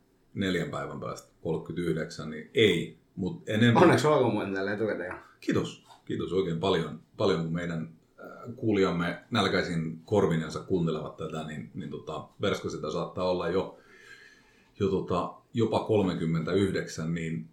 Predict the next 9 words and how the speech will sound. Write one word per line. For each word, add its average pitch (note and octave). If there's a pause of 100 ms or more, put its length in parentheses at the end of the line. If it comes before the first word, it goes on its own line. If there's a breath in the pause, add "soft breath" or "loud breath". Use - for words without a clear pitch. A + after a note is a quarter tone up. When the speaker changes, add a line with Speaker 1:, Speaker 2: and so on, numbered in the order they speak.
(140)
Speaker 1:
toi, F2 (300)
äh, A2 (340)
enempi D3+
viite A#2+
oli G2
siitä, E2
että, D#2+ (400)
et, E2
tota, E2